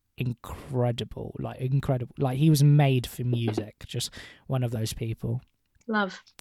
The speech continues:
Speaker 1: Middle tier, Tori Kelly.
Speaker 2: Hey.
Speaker 1: Of course.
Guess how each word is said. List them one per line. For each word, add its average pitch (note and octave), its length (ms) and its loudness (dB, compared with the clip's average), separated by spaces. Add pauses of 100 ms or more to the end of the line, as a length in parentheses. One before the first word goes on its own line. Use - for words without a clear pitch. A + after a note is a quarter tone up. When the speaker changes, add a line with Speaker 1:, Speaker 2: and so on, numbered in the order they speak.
(580)
Speaker 1:
Middle F#3 360 6
tier, C3+ 540 4 (1300)
Tori A2+ 320 0
Kelly. F3+ 360 4
Speaker 2:
Hey. G3 920 2 (180)
Speaker 1:
Of A2 320 -4
course. D3 400 4